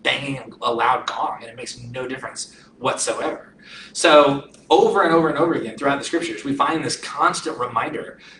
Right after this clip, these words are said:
that absent love for your neighbor as yourself,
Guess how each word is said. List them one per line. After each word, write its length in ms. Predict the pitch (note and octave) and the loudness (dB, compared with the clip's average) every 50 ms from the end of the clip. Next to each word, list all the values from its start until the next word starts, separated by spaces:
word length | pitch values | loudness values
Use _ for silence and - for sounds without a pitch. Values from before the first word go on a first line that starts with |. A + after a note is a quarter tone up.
| _ _ | _ _
that 340 | - C#3 C3+ C3+ C3+ - - - - - - | 2 4 6 6 4 2 -4 -12 -18 -6 2
absent 520 | C3+ C3+ C#3 C3+ - - G3 F#3+ - - - | 4 6 6 6 4 2 0 0 0 -2 -2
love 340 | B2+ C3 C#3 D3 - - | 0 2 2 2 2 0
for 140 | - D3+ C#3+ | -2 -2 0
your 180 | C#3 C3 B2+ B2+ | 0 0 -2 -2
neighbor 440 | B2+ B2 C3 C3+ - - - - - | -2 -4 -4 -6 -8 -8 -10 -10 -6
as 220 | - B2 B2 A2+ | -4 -4 -2 -2
yourself, 580 | A#2 A2+ - - - B2 A2+ - - - - - | -4 -6 -6 -4 -4 -4 -4 -4 -6 -12 -16 -20